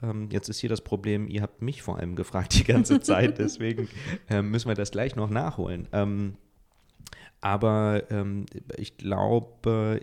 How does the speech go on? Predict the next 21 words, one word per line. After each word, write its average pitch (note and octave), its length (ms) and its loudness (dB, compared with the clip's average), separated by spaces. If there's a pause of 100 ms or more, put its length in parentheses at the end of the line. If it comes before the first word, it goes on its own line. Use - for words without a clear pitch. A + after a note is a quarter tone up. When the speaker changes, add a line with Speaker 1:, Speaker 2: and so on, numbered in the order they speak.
(100)
Speaker 1:
ich - 340 -10
achte - 500 -4
auch F#2 140 -4
sehr G2+ 320 2
auf, - 480 -2
auf F#2 200 -4
den F#2 180 -6
Ausdruck, - 920 -4
ob - 200 -6
jemand F#2+ 580 -2
eine, G#2+ 200 -6
eine G2 180 -10
positive A#2 480 -2
Ausstrahlung A2 340 0
hat, G#2 180 -2
also F#2 280 -2 (200)
positiv G#2 500 -6
zugänglich A#2 680 0
ist - 440 -2
und, F2+ 540 -6 (480)
äh, - 160 -12